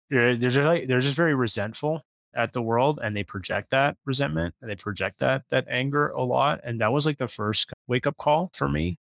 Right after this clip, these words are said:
of, like, immediately after the ayahuasca of, of showing that love and joy modus operandi, that juxtaposed to it, like, almost immediately. And I'm like, "Am, am I fucking been like this? This is so disgusting. I don't <laughs> want to,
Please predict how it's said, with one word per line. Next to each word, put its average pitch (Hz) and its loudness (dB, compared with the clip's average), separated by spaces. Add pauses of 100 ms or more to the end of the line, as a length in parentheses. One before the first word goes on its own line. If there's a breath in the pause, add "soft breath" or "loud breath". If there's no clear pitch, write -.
(180)
of, 98 2 (280)
like, 101 -4 (160)
immediately 113 2
after 101 2
the 104 -4
ayahuasca 95 0
of, 101 0
of 95 -8
showing 98 -2
that 92 -2 (320)
love 95 2
and 90 -4
joy 92 0
modus 101 -2
operandi, 110 0 (580 loud breath)
that 101 2
juxtaposed 143 0
to 151 2
it, 139 0
like, 104 0
almost 107 -2
immediately. 95 -4 (140)
And 107 2
I'm 92 2
like, 87 0 (500)
"Am, 95 -2
am 104 2
I 180 4
fucking 127 0
been 87 -2
like 151 2
this? - 0
This - -6
is 139 -2
so 110 0 (140)
disgusting. 101 -4
I 104 0
don't 107 0
<laughs> 117 0
want 156 4
to, 127 2